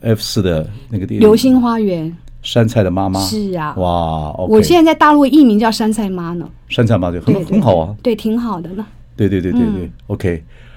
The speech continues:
Speaker 1: 然后这一路以来自己带孩子，对不对？
Speaker 2: 嗯。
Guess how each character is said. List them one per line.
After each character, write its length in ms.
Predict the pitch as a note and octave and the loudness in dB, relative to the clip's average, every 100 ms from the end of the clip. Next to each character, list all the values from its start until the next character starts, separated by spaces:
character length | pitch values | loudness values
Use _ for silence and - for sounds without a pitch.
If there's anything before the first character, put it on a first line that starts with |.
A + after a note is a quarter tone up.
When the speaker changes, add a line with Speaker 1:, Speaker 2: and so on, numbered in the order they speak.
| - | 0
Speaker 1:
然 160 | A#2+ C#3+ | 2 6
后 320 | E3 A#2+ - - - | 6 4 0 -12 -20
这 140 | - D3 | 0 2
一 80 | D3 | 4
路 120 | C3 | 4
以 20 | |
来 260 | F2 F#2 G2+ - | 4 4 2 -6
自 160 | - C3 | -6 -2
己 80 | F2 | 2
带 160 | A#2+ | 4
孩 240 | G2 E2 F2 | 2 0 -4
子， 200 | F2 - - | -6 -12 -4
对 120 | F#2 | 2
不 60 | F2+ | 2
对？ 100 | - | 2
Speaker 2:
嗯。 120 | D#2+ | -4